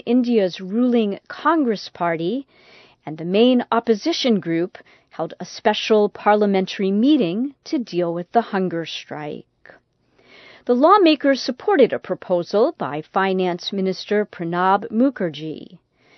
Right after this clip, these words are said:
The proposal calls for creation of an independent agency to observe politicians and government officials. Earlier Saturday, Mister Mukherjee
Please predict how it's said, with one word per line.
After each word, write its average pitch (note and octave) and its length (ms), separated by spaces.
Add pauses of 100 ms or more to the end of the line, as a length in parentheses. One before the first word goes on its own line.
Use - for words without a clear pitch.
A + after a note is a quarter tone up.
(240)
The - 80
proposal G#3 640
calls G#3 600
for E3 200
creation G3+ 640
of E3 140
an E3 220
independent A3+ 720
agency G3 800 (420)
to F#3+ 240
observe G3+ 800
politicians F3 1000
and C4+ 260
government D#3+ 640
officials. - 1040 (920)
Earlier A#3+ 340
Saturday, F#3 760
Mister A#3 280
Mukherjee B3 680